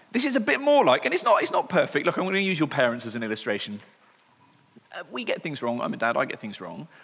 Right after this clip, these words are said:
But on the whole, parents can be reliable in this regard.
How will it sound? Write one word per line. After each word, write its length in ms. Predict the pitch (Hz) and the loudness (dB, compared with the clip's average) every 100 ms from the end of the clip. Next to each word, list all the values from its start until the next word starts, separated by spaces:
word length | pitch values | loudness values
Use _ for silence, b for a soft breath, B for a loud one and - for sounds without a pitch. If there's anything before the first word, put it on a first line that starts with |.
| B | B
But 100 | - | -4
on 140 | 233 | 0
the 80 | 277 | 0
whole, 460 | - 110 98 233 - B B B B B | 2 2 2 -2 -4 B B B B B
parents 320 | - 175 160 - | -4 -2 -2 -4
can 100 | 160 | 0
be 100 | 160 | 2
reliable 520 | 165 160 131 104 113 | 4 4 4 2 -2
in 100 | 113 | -2
this 180 | 117 107 | -6 -6
regard. 420 | 98 90 123 | -6 -2 -2